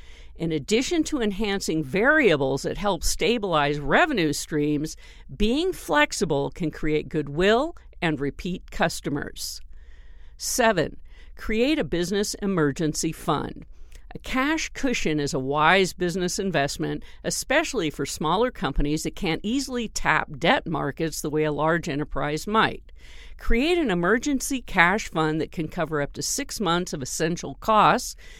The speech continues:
including payroll, inventory, rent, and utilities. Aggressively collecting receivables can help get you started.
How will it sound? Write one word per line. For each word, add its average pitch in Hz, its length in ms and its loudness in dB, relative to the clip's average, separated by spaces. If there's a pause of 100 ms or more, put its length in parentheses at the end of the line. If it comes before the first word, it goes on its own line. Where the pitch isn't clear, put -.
(140)
including 180 500 0
payroll, 226 720 10 (300)
inventory, 156 800 2 (220)
rent, 165 500 2 (140)
and 160 180 2
utilities. 175 800 0 (460)
Aggressively 262 880 2
collecting 202 500 0
receivables 165 800 2
can 151 200 -2
help 180 260 0
get 165 200 0
you 170 100 0
started. 175 640 0